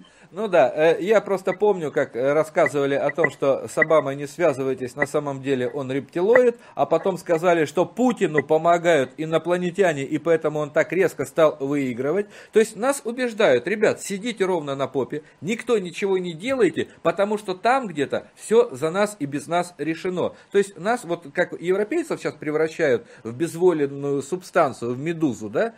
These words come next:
которую можно изнасиловать в бассейне или на кладбище, можно поставить в стойло. Вот так и нас пытаются сделать такими же медузками европейцами, а мы этого не хотим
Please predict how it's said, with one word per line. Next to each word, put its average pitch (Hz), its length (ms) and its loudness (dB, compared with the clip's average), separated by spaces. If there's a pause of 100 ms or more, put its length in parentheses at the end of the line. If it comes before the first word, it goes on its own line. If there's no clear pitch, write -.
(120)
которую 156 340 0
можно 151 260 -2
изнасиловать 160 840 -4
в 107 100 -18
бассейне 170 560 -4 (220)
или 156 160 -4
на 156 100 -4
кладбище, 139 680 0 (120)
можно 147 460 0
поставить 131 480 -6
в - 20 -18
стойло. 196 340 -2 (180)
Вот 196 180 -2
так 262 240 -2
и 226 80 -10
нас 220 240 -4
пытаются 151 480 -4
сделать 127 280 -6
такими 147 340 -8
же 117 180 -8 (140)
медузками 143 520 -6
европейцами, 143 760 -4 (160)
а 151 100 -4
мы 214 140 0
этого 175 540 -2
не 170 180 -8
хотим 185 500 -6